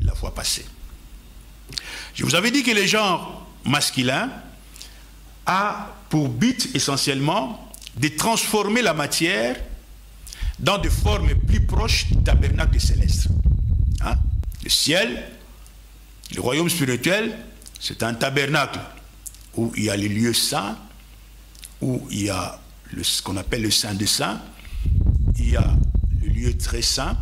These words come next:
donc, euh, la, la demeure du Saint-Esprit. Ensuite, il y a les lieux saints, hein, la demeure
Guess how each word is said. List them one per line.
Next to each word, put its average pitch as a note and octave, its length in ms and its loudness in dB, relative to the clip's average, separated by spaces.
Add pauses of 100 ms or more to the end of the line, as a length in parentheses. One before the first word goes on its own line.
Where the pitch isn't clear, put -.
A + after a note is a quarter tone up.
(800)
donc, - 300 2
euh, - 60 2 (320)
la, - 320 2
la - 0 -
demeure A2+ 540 0
du G2+ 80 -2
Saint-Esprit. - 680 -2 (580)
Ensuite, C3 320 -2
il B2 60 2
y - 20 2
a A2 40 2
les A2+ 120 0
lieux A2+ 240 2
saints, E3 400 0 (1200)
hein, C#3 220 -4 (420)
la G2+ 120 -4
demeure A2 640 0